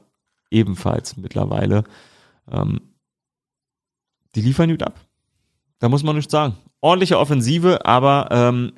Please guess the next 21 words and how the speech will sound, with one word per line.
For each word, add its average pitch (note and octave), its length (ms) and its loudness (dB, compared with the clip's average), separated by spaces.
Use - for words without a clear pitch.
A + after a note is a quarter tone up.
das G#2+ 240 -6
Rushing A#2 460 0
Game G2+ 500 -2
ist - 160 -10
natürlich G#2+ 480 -2
da G2+ 480 0
besser F#2 460 -8
als - 500 -12
das - 320 -16
Passing F#2 340 -8
Game. F#2+ 220 -4
Und F#2+ 100 -6
die G#2 100 -2
Defensive, A2+ 720 0
müssen G#2 180 -8
wir G#2+ 60 0
auch A2+ 140 0
nicht A2 180 -4
sagen, G#2 340 -4
wahrscheinlich B2+ 840 0
deren A#2+ 600 0